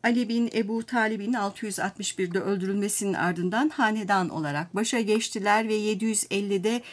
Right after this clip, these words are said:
Abbasiler tarafından yıkılıncaya kadar doksan yıl hüküm sürdüler. Halifeliğin Emevi soyuna geçişini hazırlayan nedenlerle başlayalım. Muaviye'nin kimliğinden ve Emevi devletinin kuruluşundan bahsedelim.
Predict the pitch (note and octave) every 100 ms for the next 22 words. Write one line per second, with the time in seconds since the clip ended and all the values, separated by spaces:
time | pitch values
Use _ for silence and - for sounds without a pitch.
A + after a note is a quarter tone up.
0 | - G#3+ G#3 A3 G#3+ - E3 E3+ F3 F3+
1 | F3 E3 F3 G#3 - G#3 G#3 E3+ D#3 E3
2 | D#3+ F3+ G#3+ F#3 F#3 - A#3 G#3 E3 F3+
3 | A#3 A3+ - F3 D3 - D#3 D#3 D#3+ G#3
4 | C4+ - - - - - - _ _ -
5 | F4 G#4 G#4 G4+ A4 A#4 D#4+ E4+ G4 B4
6 | - C#4+ D4+ C#4+ C#4+ - - E4 D#4+ D#4
7 | C4+ D4 D4 D4+ D#4 C#4+ C4 C4+ C4+ C#4+
8 | C4 E3 E3+ E3+ F3 F#3 E3+ E3 F3 B3
9 | - - - C4+ C#4 C#4+ C#4+ D4 C#4+ C#4+
10 | D4 - B3+ A3+ G#3 F#3 F3+ G3+ C4+ C4+
11 | A#3+ C#4 D#4+ C#4+ A3 G3 G3 G3 - G#3
12 | B3+ C4+ B3+ A3 - E3 C#3+ C3+ E3+ -
13 | - -